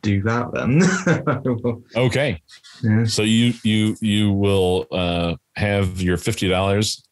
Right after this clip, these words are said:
Speaker 2: and, and pass that over?
Speaker 1: Yep.
Speaker 2: All right. Um, okay. So with, uh, with that fifty dollar, uh, donation,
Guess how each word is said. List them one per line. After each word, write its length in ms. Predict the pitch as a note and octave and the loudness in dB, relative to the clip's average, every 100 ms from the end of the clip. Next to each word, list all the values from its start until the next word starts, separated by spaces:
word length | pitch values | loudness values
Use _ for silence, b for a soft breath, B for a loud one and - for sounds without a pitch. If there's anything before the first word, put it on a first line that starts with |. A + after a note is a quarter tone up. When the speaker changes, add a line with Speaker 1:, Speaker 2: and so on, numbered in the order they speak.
| B B B | B B B
Speaker 2:
and, 360 | F#2 F2 E2 E2 | -2 0 0 0
and 240 | F2+ E2 - | -2 -2 -2
pass 260 | G#2 G2+ | -4 -2
that 180 | G2+ G2 | 0 2
over? 420 | G2+ G2+ A#2+ C#3 - _ _ _ _ - - | 2 0 0 -2 -6 _ _ _ _ -8 -2
Speaker 1:
Yep. 220 | G#2 - - _ - - _ _ _ _ _ _ _ _ _ _ _ _ - - | -2 -2 -10 _ -20 -20 _ _ _ _ _ _ _ _ _ _ _ _ -18 -8
Speaker 2:
All 120 | D#2 | -4
right. 300 | D2+ E2+ A#2 _ _ _ _ B B B B B G#2+ | -2 -2 -4 _ _ _ _ B B B B B -2
Um, 760 | G2+ F#2 F#2 F#2 F#2 F#2+ F#2 - _ _ _ - | 0 2 0 0 2 2 0 -4 _ _ _ -4
okay. 400 | G#2 - D#3 A#2 _ | -2 0 -2 -4 _
So 380 | - - B2 A2+ | -10 -2 0 2
with, 500 | A2+ A#2+ C3+ D#3 - | 2 2 2 0 -2
uh, 380 | B2+ A#2+ A2 G2+ - | 0 2 0 -2 -4
with 340 | G#2 A2 C#3 - | 0 0 -2 -2
that 220 | B2 E2 | -4 -2
fifty 320 | C3 B2+ G#2+ | -4 -2 -2
dollar, 680 | F#2+ F2+ F#2 F#2 F2 E2+ - B B B B | 0 0 0 2 0 0 -4 B B B B
uh, 180 | F#2 E2 | -4 -2
donation, 920 | E2 F2+ F2 F2+ F2+ F2+ - C#2 | -2 0 0 0 -2 -2 -4 -4